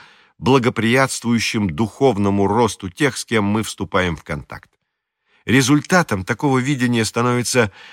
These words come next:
осознание того факта, что подобное возможно всегда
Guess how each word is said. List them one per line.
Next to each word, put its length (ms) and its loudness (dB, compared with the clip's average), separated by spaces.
осознание 720 0
того 260 -6
факта, 400 -6
что 180 -8
подобное 580 0
возможно 540 -2
всегда 640 -2